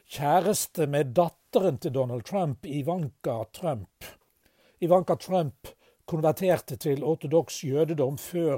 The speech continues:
hun giftet seg, og, eh, i bryllupet og etter bryllupet ble disse fa-, fa-, forskjellige familiene knyttet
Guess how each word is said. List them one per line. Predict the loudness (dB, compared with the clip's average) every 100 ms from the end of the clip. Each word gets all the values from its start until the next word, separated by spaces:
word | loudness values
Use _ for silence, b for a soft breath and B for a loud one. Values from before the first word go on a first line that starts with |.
| -4
hun | -6 -4
giftet | -4 -4 -6 -6
seg, | -2 0 0 -2 b b b b
og, | -4 2 4 4 2 2
eh, | 4 4 2 -4 -10 -8
i | -6 -4 -4 -4
bryllupet | -2 0 2 0 0 -2
og | -2 -4
etter | -4 -4 0 0
bryllupet | 2 2 2 2 0 -2
ble | 0 2 2
disse | -2 -2 -4 -4
fa-, | -2 -4 -4 -8 -12
fa-, | -8 -10
forskjellige | -10 -12 -4 -2 -2 -2
familiene | -4 -2 -2 -2 -4 -6
knyttet | -8 -8 -8 -6 -6 -8 -16